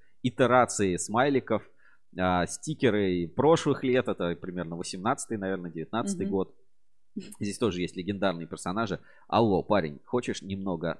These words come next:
Speaker 1: Т-Вокс?» э, спрашивает как бы Павел Моряков. «Я твой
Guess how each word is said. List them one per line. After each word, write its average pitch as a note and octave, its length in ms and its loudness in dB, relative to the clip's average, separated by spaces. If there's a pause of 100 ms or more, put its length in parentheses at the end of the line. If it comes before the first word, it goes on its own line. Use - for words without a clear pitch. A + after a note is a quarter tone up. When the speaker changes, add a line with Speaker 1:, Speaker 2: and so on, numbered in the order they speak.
Speaker 1:
Т-Вокс?» F2 560 -2
э, - 180 -8
спрашивает - 340 2
как - 160 -4
бы - 80 -8
Павел D2 340 -4
Моряков. D2+ 400 -10
«Я G#2 180 0
твой A2 320 0